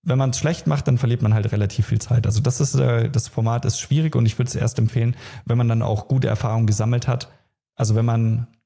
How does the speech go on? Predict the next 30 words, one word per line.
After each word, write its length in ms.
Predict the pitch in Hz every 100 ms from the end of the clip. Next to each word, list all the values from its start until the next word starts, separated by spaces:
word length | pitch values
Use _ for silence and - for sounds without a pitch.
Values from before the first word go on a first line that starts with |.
| _ _ _ -
ja, 220 | 101 104 _ _ _ _ _ _ _ -
also 180 | - 123
wenn 80 |
man 120 | 143 143
auch 120 | 127
schon 100 | 139
mal 320 | 123 120 123
viele 320 | 143 - 151 131
Kunden 280 | 139 120
wirklich 380 | 120 120 113 -
betreut 400 | 117 - 113 127
hat, 160 | 123 -
wenn 80 | 107
man 160 | 110
die 140 | 107 101
Zielgruppe, 760 | - 139 123 - 117 110 113 - 127
Zielgruppenkenntnis 680 | - 131 127 120 123 113 123
hat, 120 | -
die 80 | 107
Probleme 400 | - - 113 113
kennt, 240 | 113 110
die 80 | 104
Wünsche 240 | 107 110
kennt 220 | - 107
und 120 | 110 107
so 120 | 98
weiter 180 | 98 -
und 80 |
so 100 | 104
fort. 240 | 101 -